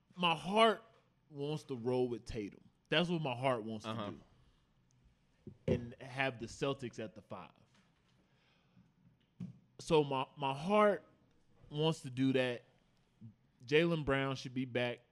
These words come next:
Speaker 1: and be healthy.
Speaker 2: Yep.
Speaker 1: They, I mean, Kemba was hurt, but, I mean, they don't, I mean, at this point, they don't really have a, a point guard.
Speaker 2: They really don't.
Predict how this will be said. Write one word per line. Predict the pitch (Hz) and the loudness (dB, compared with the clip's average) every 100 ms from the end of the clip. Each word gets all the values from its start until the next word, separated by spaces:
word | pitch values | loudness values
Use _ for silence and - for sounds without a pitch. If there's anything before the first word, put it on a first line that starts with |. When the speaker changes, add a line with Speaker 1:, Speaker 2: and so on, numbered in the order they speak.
| 110 | -12
Speaker 1:
and | 113 | -4
be | 120 | -2
healthy. | 120 110 107 110 104 - | 0 -2 -2 -6 -6 -4
Speaker 2:
Yep. | 113 123 - _ _ _ _ _ _ _ _ _ _ _ _ _ _ _ - | -2 -2 -4 _ _ _ _ _ _ _ _ _ _ _ _ _ _ _ -6
Speaker 1:
They, | 120 120 117 _ - | -2 -2 -6 _ -12
I | |
mean, | 127 127 120 | -8 -6 -2
Kemba | - 202 180 | 4 6 6
was | 160 139 | 4 2
hurt, | 151 147 143 - _ 113 | 6 6 6 -2 _ -8
but, | 113 110 92 | -4 -4 -6
I | 101 | -8
mean, | 110 104 90 | -6 -8 -8
they | 110 | -6
don't, | 120 113 98 - - | -4 -4 -6 -14 -14
I | |
mean, | 107 107 | -8 -8
at | 92 | -2
this | 135 143 | -2 -2
point, | 110 95 | -4 -6
they | |
don't | 98 98 | -6 -8
really | 95 92 | -10 -10
have | 98 123 | -6 -4
a, | 92 87 90 - - | -4 -8 -14 -20 -20
a | 95 | -14
point | - 98 | -10 -8
guard. | 87 87 87 87 | -10 -12 -12 -8
Speaker 2:
They | 92 | -4
really | 92 98 | 0 0
don't. | 92 101 | 0 -2